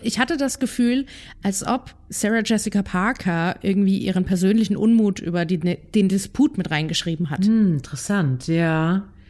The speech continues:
Speaker 1: Weißt du, was ich meine?
Speaker 2: Ja, total, weil es kam mir auch so ein bisschen so, wir haben es jetzt abgehandelt vor und, ähm,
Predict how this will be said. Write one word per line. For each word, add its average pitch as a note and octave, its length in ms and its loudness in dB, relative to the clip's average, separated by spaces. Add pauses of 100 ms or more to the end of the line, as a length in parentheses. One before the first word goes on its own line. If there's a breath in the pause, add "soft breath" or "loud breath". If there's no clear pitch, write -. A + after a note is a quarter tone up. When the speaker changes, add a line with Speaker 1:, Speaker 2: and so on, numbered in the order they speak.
(480 soft breath)
Speaker 1:
Weißt F#3+ 240 0
du, D#4+ 40 0
was D#4 100 -2
ich D#4+ 120 -4
meine? G#3+ 280 6
Speaker 2:
Ja, G#3+ 220 8
total, B3+ 640 2
weil G#3 240 4
es G#3+ 140 -2
kam A#3+ 200 0
mir A#3 140 2
auch A#3 300 -6
so G#3+ 40 0
ein G#3 60 0
bisschen C4 480 2 (300 loud breath)
so, B3 220 4
wir G#3+ 60 6
haben G#3 60 6
es E3 60 2
jetzt F3 140 2
abgehandelt C#4+ 580 4
vor C#4 500 2
und, A3 480 6
ähm, G#3 520 6